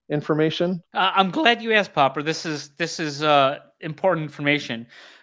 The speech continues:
Speaker 2: But if you go onto pop up mags dot com,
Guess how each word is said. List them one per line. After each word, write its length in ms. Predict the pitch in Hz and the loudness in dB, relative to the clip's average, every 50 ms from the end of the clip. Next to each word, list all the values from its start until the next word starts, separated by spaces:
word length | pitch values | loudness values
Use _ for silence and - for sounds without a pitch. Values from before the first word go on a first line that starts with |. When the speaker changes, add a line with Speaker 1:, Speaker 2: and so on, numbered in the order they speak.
| _ _ | _ _
Speaker 2:
But 160 | - 165 160 165 | 2 4 4 4
if 200 | 165 160 - - | 4 2 -2 -4
you 200 | 151 190 214 196 | 0 0 0 4
go 220 | 180 196 196 190 | 4 4 6 6
onto 220 | 196 190 185 175 | 4 2 2 -2
pop 220 | 156 - 160 156 170 | 2 4 4 2 4
up 60 | 170 | 4
mags 260 | 160 160 165 156 147 | 2 2 2 2 2
dot 220 | - 175 160 - - | 2 2 2 2 0
com, 380 | - 165 139 127 131 139 143 | -2 0 0 0 -2 -4 -10